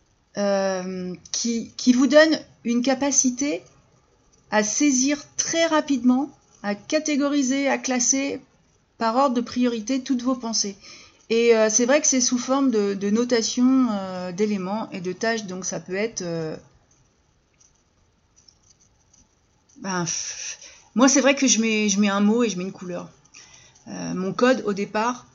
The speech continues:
d'ailleurs, je l'avais, au départ, je le mettais, parce que j'ai eu beaucoup de difficultés. Dans la méthode d'origine, on donne des,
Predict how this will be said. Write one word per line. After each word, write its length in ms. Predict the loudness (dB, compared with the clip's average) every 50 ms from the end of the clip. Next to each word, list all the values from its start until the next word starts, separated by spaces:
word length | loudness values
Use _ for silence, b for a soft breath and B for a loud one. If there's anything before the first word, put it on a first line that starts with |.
| _ -8
d'ailleurs, 220 | -4 -4 -2 -2
je 100 | -2 -2
l'avais, 300 | -2 -2 -2 -4 -6 -6 -6
au 100 | -6 -4
départ, 300 | -2 -2 0 0 0 0
je 80 | 0
le 80 | 0 0
mettais, 340 | 0 0 -2 -2 -6 -10 -10 -12 -18 -20 -16 -8
parce 140 | -6 -6
que 140 | -6 -6 -6
j'ai 200 | -4 -4 -4 -4
eu 140 | -4 -6 -8
beaucoup 540 | -8 -6 -4 -2 -2 -2 -4 -4 -4 -2 0
de 100 | 2 2
difficultés. 840 | 2 2 2 0 0 -2 -4 -6 -8 -8 -6 -4 -2 -2 -2 -2 -2
Dans 180 | -2 -2 -2 -2
la 160 | -2 -4 -4
méthode 640 | -2 -2 0 0 -2 -2 -2 -2 -2 0 -2 -2 -4
d'origine, 600 | -4 -2 -2 0 -2 -2 0 2 2 2 2 0
on 140 | -6 -10 -6
donne 320 | -2 0 2 2 2 2 0
des, 500 | -2 -4 -4 -4 -4 -4 -4 -6 -6